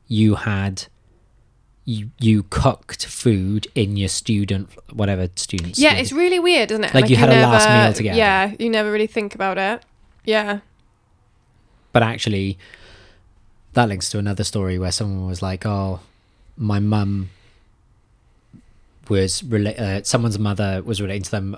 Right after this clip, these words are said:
Speaker 1: about how much, how guilty they felt that they sometimes were so fried that all they could do was, like,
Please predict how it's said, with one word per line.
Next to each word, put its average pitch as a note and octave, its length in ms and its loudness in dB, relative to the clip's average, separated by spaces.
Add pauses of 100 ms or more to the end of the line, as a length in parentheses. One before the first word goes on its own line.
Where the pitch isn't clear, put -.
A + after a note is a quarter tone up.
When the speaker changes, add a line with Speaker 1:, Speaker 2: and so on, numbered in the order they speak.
Speaker 1:
about G2+ 260 -8
how G2+ 280 -6
much, F#2+ 240 -8 (180)
how A#2 180 -4
guilty G#2+ 440 -2
they G2+ 120 -4
felt - 480 -8 (580)
that G2 280 -2
they G2 560 -2 (720)
sometimes G#2+ 500 0
were G#2+ 80 0
so G#2 380 0
fried F#2 640 -6 (400)
that F#2+ 300 -4
all G#2 180 -4
they G2 120 -2
could F#2 160 -6
do F#2+ 200 -4
was, F2+ 200 -6
like, F#2 420 -10